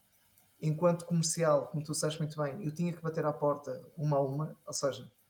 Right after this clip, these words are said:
eu num dia fazia, pá, num dia fazia tipo oito visitas, que era incrível,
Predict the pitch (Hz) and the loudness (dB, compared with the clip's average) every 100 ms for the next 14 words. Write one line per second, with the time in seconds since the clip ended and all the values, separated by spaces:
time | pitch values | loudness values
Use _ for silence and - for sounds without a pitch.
0 | _ _ _ 151 151 151 160 156 139 - | _ _ _ 0 4 4 4 2 0 -2
1 | 127 135 139 127 127 123 - 143 139 151 | -6 -2 -2 -2 -4 -6 2 4 4 2
2 | 147 151 156 143 143 147 151 156 151 151 | 4 2 0 -4 -4 -6 -2 -2 0 -2
3 | 143 143 165 - 143 139 143 143 147 | 0 -2 -4 -8 -8 -8 -6 -6 -6